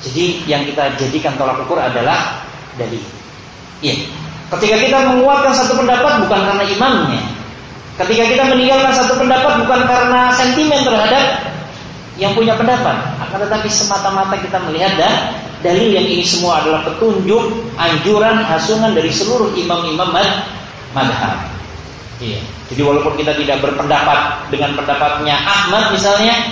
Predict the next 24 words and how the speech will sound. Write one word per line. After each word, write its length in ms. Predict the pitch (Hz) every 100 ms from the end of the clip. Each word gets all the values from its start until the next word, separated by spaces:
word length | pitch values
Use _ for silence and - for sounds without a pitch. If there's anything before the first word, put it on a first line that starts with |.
| - - - -
maka 600 | 139 135 131 131 127 127 - - - - -
ahlu 240 | 127 127
sunnah 720 | 127 208 202 208 214 214 - - -
yang 160 | 147 139
berpegang 400 | 143 175 165 160
pada 160 | 151
dalil 400 | 156 156 208 240 226 - -
adalah 360 | 151 160 151 165
orang 300 | 160 165 160
yang 120 | 156 156 -
Pak 140 | 190 -
Ahmad 440 | 196 185 - 190 196 -
nak, 180 | 220 240 - - - - - - - - - - -
kata 120 | 131
orang 160 | 131 127
Sunda. 240 | 131 123 - - - - - - - - - - - 135
Iya. 200 | 113 - - - - - - - - - - - -
Iya. 200 | 123 - - -
Maka 240 | - 156
dia 100 | 180 175
orang 200 | 175 196
yang 80 | 190
paling 280 | 233 302 269
Ahmad, 360 | 196 180 151